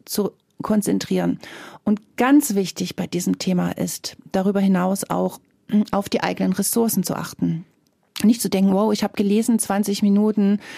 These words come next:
dann kann ich aber das und das und das für mich nicht tun, sondern glückliche Eltern, glückliche Kinder, das ist dieser Satz. Und es ist auch für die Eltern, die, die Eltern dürfen lernen, auch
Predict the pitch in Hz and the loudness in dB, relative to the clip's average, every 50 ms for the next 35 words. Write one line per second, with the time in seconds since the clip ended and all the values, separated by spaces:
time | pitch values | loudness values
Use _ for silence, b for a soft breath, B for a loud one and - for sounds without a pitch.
0 | B B B B B B B 214 208 208 - 208 214 214 208 - - 196 208 202 | B B B B B B B -2 -2 -2 0 0 0 2 0 0 -2 -2 0 0
1 | 214 214 208 - - 208 202 196 202 196 - 202 202 196 202 - - 220 214 226 | 0 0 0 0 0 0 0 0 -2 -2 -2 -2 0 -2 -2 -2 0 2 2 2
2 | 226 - - 190 185 - - 190 185 185 180 180 B B B B B B B B | 2 2 0 -2 -2 -2 -2 -2 0 0 -2 -2 B B B B B B B B
3 | - 214 214 214 208 208 208 - b b b b b b b _ _ _ _ _ | 0 2 2 4 4 2 0 -2 b b b b b b b _ _ _ _ _
4 | - 233 240 285 277 - 269 262 247 - 262 247 240 240 - - - 185 196 208 | 2 4 4 4 4 2 2 2 2 2 2 2 2 0 -2 -2 0 2 2 4
5 | 208 208 202 - 214 208 202 208 208 - 196 196 196 - - 208 196 - 208 - | 4 2 2 2 2 2 2 2 2 2 2 0 0 0 0 -2 -2 -2 -4 -4
6 | - - 226 220 220 202 185 175 180 190 - - - - 185 180 175 175 180 185 | -2 0 2 4 4 4 4 2 -2 -4 -4 -6 -4 -4 -4 -2 -2 -2 -2 -2
7 | 180 - - - - 185 190 196 196 - - 202 202 208 196 - - - 202 214 | -2 -4 -6 -6 -2 0 0 0 0 0 -2 -2 -2 -2 -4 -4 -6 -2 -2 -2
8 | 220 - B B B B B B B B - - 190 - 247 - 226 - - - | -2 -4 B B B B B B B B -6 -4 -2 0 0 2 2 0 2 2
9 | 214 240 277 277 285 269 262 262 262 262 - b b b b b b b b b | 2 4 4 4 4 6 6 6 4 4 0 b b b b b b b b b
10 | b - - - 196 175 180 190 233 247 214 - - - - 185 - - - 214 | b -8 -6 -6 -6 -4 0 2 2 2 2 0 -4 -4 -4 -4 -4 -2 0 0
11 | 240 285 302 302 262 233 247 247 269 254 269 262 254 240 - - 202 208 202 208 | 2 4 4 4 6 6 4 2 2 4 4 4 4 2 0 0 2 2 4 4
12 | 208 208 220 240 254 269 269 262 254 - - 190 214 214 | 4 4 4 4 4 4 4 4 2 0 -2 0 0 -2